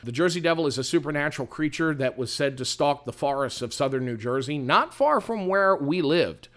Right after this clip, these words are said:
Now, the thought of a monster lurking in my backyard, for me, wasn't so much frightening as amazing. And that weekend, I asked my dad if he could take me to the local library,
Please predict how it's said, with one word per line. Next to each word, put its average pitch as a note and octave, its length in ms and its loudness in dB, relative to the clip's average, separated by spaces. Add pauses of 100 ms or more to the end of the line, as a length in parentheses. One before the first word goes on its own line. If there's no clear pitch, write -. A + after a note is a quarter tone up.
(760)
Now, F#3 340 2 (120)
the F3 180 -2
thought B3+ 380 0
of E4+ 120 -6
a G3 60 0
monster F3 760 -2 (420)
lurking D3+ 500 0
in D#3+ 80 -2
my C#3+ 160 0
backyard, C3+ 760 0 (120)
for D3 160 -2
me, C3+ 600 -2 (640)
wasn't G3 360 0
so G#3 140 0
much F3 200 0
frightening B2+ 680 -2 (160)
as C#3 180 0
amazing. C3 440 -2 (840)
And C#3 160 -2
that F3+ 180 2
weekend, C#3 500 -2
I B2+ 140 2
asked C#3+ 240 0
my C#3 140 -2
dad C3 300 2
if - 280 -6 (100)
he D3 140 -4
could A#2+ 140 -8
take C#3+ 180 -2
me C3+ 140 -4
to C3 100 -10
the B2+ 80 -2
local C3 300 -2
library, C3 560 0